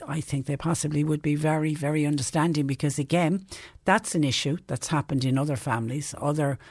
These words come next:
mothers have kept it a secret, never told anyone, and then suddenly the secret came out, and many, many families were hugely understanding and very welcoming, and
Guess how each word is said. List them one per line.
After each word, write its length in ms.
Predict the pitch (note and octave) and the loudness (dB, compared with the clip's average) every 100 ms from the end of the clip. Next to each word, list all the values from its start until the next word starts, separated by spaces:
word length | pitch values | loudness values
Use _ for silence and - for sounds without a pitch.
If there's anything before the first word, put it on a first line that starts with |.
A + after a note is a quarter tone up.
| - | -6
mothers 500 | E3 C#3 C3 B2+ A#2+ | 2 4 4 0 0
have 320 | - C#3+ E3+ - | 0 0 0 -2
kept 300 | C3+ - C#3+ | -4 -2 -4
it 120 | C#3 | -2
a 60 | |
secret, 420 | B2+ C3+ B2 C3 C#3 | -2 -2 -2 -2 0
never 260 | C#3 C#3 | 0 0
told 300 | - C#3 C3+ | -2 0 0
anyone, 320 | C3 C3 C3 | 2 2 2
and 100 | C3 | 2
then 100 | C3+ | 0
suddenly 300 | C3 C#3+ C#3 | 0 -2 -2
the 140 | C3+ C3 | -2 -2
secret 340 | C#3+ C3+ C3+ | -2 -4 -4
came 160 | - C3+ | 0 2
out, 300 | C#3 C#3 - - - - - | 2 0 -4 -12 -20 -20 -10
and 220 | E3+ C#3+ | 0 4
many, 300 | C#3 E3 D#3 | 6 6 4
many 240 | C#3 C#3+ D3 | 2 2 0
families 640 | - D3 D3+ E3 D#3+ - | 2 0 2 2 0 0
were 160 | E3 D#3 - | -2 -2 -6
hugely 720 | - F#3 G3+ A#3 - C#3+ A#2+ - | -4 0 0 0 -2 -2 -2 -2
understanding 800 | D#3 D3 - D#3+ C#3+ C#3+ C#3 C3+ - - - | 0 0 0 0 2 2 0 -2 -8 -20 -4
and 200 | D3+ C#3+ | 0 2
very 260 | D#3 D#3 | 4 2
welcoming, 760 | D3 D3 D#3+ D#3+ C#3 C3+ C#3+ E3+ | 2 2 2 0 -2 0 0 0
and 420 | A#2 C3 C#3 C3+ | 0 0 0 -2